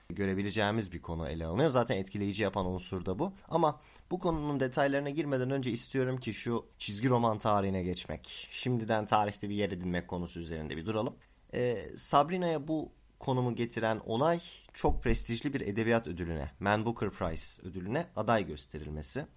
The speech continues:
Edebiyat ödülleri biliyorsunuz ikiye, üçe ayırabiliriz. Bir yazarlara, yazarların kariyerlerine verilen, bir de doğrudan eserlere verilen ödüller var. Şimdi edebiyat dünyasının en prestijli ödülü nedir dersek herhalde Nobel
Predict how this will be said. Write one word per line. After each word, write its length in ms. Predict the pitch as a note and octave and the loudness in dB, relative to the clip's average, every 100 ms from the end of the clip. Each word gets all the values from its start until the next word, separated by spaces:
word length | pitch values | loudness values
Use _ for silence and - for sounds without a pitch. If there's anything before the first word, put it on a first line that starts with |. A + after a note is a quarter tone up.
| - - | -20 -12
Edebiyat 500 | - B2+ C#3+ E3 E3 | -4 0 2 2 2
ödülleri 480 | - B2 C3 C3+ C3+ | -2 -2 0 -2 0
biliyorsunuz 420 | C3 B2+ A2+ F#2+ | 0 0 -2 -4
ikiye, 340 | G2 - B2 A#2 | -6 -4 0 0
üçe 240 | G2 B2 | 0 0
ayırabiliriz. 720 | G#2 G#2+ G#2+ B2+ C3 A2+ F#2 | 2 2 0 -2 -2 -4 -4
Bir 180 | A2+ A2+ - | -4 -4 -4
yazarlara, 840 | G2 G2 G2 A2 G#2+ G#2+ G#2+ A2 - - | -2 0 4 2 4 2 2 0 -4 -4
yazarların 500 | G2 G2+ G#2 G#2+ G#2+ | 0 0 0 -2 -4
kariyerlerine 680 | G#2 F#2 F2+ F2+ F#2+ A2 A2 | -2 0 0 0 0 2 2
verilen, 340 | F2 E2 D2+ - - | 0 -2 -6 -6 -4
bir 180 | E3 | 0
de 240 | E3+ F#3 - F#2 | 2 0 -2 -2
doğrudan 400 | B2 D3 C#3+ A#2+ | 4 4 6 4
eserlere 540 | F#2+ F2+ F2 D#2+ D2 D2 | 2 0 0 -2 -4 -4
verilen 320 | C#2+ B1 A#1 - - _ - | -6 -6 -8 -10 -20 _ -12
ödüller 400 | F2+ F2 C#2+ A#1+ | -8 -4 -2 -4
var. 160 | A1+ A#1+ | -4 -8
Şimdi 340 | - A#2 A2+ | -4 -4 -4
edebiyat 480 | A#2+ C3 C#3+ D#3 - | -2 0 2 0 0
dünyasının 460 | D#3 C#3+ C#3 - C#3 | -4 -2 -2 -4 -4
en 140 | C#3+ | -2
prestijli 520 | C#3+ C3 B2+ A#2+ A2+ | 0 0 0 -4 -2
ödülü 300 | A2 B2 A#2+ | -2 0 0
nedir 400 | B2+ B2+ F#2 - - - - - - | 0 0 -2 -6 -16 -20 -20 -20 -4
dersek 380 | - F#2+ B2 A#2+ | -2 0 -2 2
herhalde 400 | A2+ A2 A#2+ G#2+ | 4 4 2 4
Nobel 320 | A#2 G2+ D2 | 4 4 -2